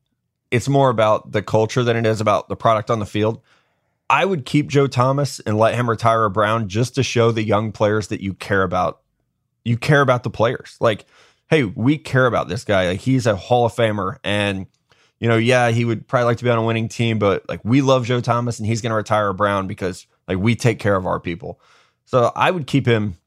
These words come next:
not only because he's probably still the best left tackle in football and, and could ideally play at that level for another two or three years, than trading him for a top fifty pick that, especially in this year's draft, which I don't really like that much.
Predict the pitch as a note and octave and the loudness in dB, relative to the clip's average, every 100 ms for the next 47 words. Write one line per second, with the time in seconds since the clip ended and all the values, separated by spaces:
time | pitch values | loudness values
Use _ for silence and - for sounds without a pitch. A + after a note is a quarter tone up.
0 | _ _ A#2 B2+ C3 B2+ - A#2 G2+ G2+ | _ _ 0 2 2 0 0 0 0 -8
1 | - _ - G#2+ G2+ - G#2+ G2 G2+ G#2+ | -12 _ -2 0 0 -2 -2 0 0 0
2 | F#2+ A2 F#2+ G2 E2+ C#3 B2+ F2+ E2+ - | -2 0 0 -2 -6 -2 0 0 -2 -6
3 | _ _ _ _ _ _ - G#2+ G#2 - | _ _ _ _ _ _ -4 -2 -2 -4
4 | - B2+ - C#3+ - _ _ _ _ _ | -2 -2 -2 -4 -4 _ _ _ _ _
5 | _ D#3 E3+ F3+ A#2+ - A#2 G#2 G#2 G#2+ | _ -2 0 0 0 0 0 2 0 0
6 | A2 - A#2 G2+ - G#2+ G2 F2+ G#2+ A#2+ | -2 -2 -2 0 0 -2 -2 -4 -2 -2
7 | F#2+ - _ _ _ _ _ - A2 A2 | -2 -8 _ _ _ _ _ -2 2 2
8 | A2 G#2 G2+ F2 _ _ - C3+ B2 A#2 | 2 0 -4 -8 _ _ -2 0 2 -2
9 | G2+ A2 G2+ A2 G#2+ - B2 - G#2+ - | 0 -2 0 0 -2 -4 -10 -8 -4 -2
10 | G#2+ - G#2 F#2+ - _ _ _ _ - | -2 -2 -4 -4 -6 _ _ _ _ -6
11 | B2+ F#3+ F3 G2+ G2+ A2 B2+ A2+ B2+ A#2+ | -2 0 0 0 0 0 -2 -2 0 -2
12 | A#2+ G2 G#2+ G#2+ F2+ D#2 E2 G2 - F#2 | -2 -2 -2 0 -4 -4 -4 -2 -2 0
13 | B2+ B2 - | -2 -4 -8